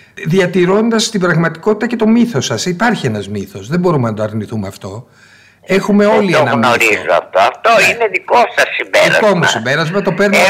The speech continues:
Speaker 2: Εγώ
Speaker 1: πάνω μου.
Speaker 2: ζω, υπάρχω, δουλεύω σαν μια απλή εργάτρια της τέχνης.
Speaker 1: Έτσι, έτσι.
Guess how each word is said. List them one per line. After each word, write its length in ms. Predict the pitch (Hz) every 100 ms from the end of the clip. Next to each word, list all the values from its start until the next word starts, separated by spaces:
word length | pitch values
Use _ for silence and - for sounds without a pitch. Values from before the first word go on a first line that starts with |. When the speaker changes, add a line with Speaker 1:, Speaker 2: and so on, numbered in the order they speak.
| 196
Speaker 2:
Εγώ 60 |
Speaker 1:
πάνω 320 | 202 269 262 220
μου. 140 | 202 196 156 - -
Speaker 2:
ζω, 220 | 190 214 269 285 - 208 -
υπάρχω, 640 | - - - 240 - 262 269 -
δουλεύω 640 | 165 170 180 190 226 262 269 - - - - - _ - - - -
σαν 180 | 226 233 214 208
μια 220 | 220 220 185 -
απλή 360 | 160 - 196 240 208 165
εργάτρια 600 | 151 185 226 220 202 220 -
της 120 | - - -
τέχνης. 600 | 180 - - 110 101 - - - - - - 185 160 175 156
Speaker 1:
Έτσι, 280 | - - 175 - - - _ -
έτσι. 420 | 185 196 -